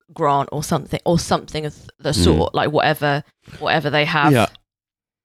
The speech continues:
Speaker 1: as kind of, like, like a kind of, like a kind of national lottery thing.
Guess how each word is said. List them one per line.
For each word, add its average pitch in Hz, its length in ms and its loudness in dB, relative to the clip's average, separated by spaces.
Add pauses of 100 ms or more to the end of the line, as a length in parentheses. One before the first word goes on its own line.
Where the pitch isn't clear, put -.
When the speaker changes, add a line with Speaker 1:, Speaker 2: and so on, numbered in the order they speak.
(680)
Speaker 1:
as 156 180 -10
kind - 260 -6
of, - 120 -14
like, - 160 0
like 339 220 0
a - 40 -10
kind 427 140 0
of, 392 80 2
like 392 120 0
a 381 40 -4
kind 381 160 0
of 339 80 -2
national 294 360 -2
lottery 160 560 0
thing. 131 500 -4